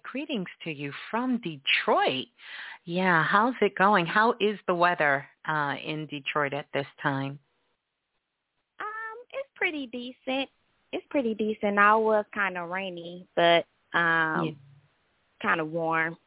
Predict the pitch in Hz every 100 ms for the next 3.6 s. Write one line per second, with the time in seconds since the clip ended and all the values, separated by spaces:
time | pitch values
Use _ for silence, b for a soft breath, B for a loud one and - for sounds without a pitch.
0 | _ 240 - - - - 285 208 175 156
1 | _ _ 254 277 190 156 151 - 277 277
2 | 160 139 147 226 254 165 135 143 - 247
3 | - - 147 151 - 233